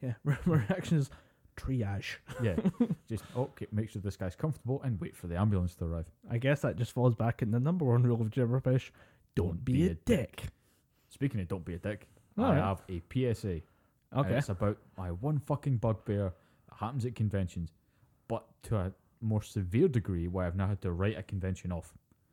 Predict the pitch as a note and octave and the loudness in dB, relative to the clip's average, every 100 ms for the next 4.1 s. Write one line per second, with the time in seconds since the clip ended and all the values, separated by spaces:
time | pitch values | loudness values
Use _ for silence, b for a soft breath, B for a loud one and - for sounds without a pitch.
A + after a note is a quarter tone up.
0 | _ - B2 D3 C3 - C#3+ C3+ C3 A2 | _ -8 0 4 4 4 2 2 2 0
1 | F2+ - - - B2 F#2+ - A2 - - | 0 -8 -20 -4 -2 -2 -2 -2 -2 -2
2 | A#2+ G2+ A#2+ C3 A2 - A#2 G#2 _ _ | 0 2 4 4 0 2 0 0 _ _
3 | - - G2 D#2+ - F2+ E2+ _ F#2 D#2+ | -12 0 0 0 -4 -6 -6 _ -6 -4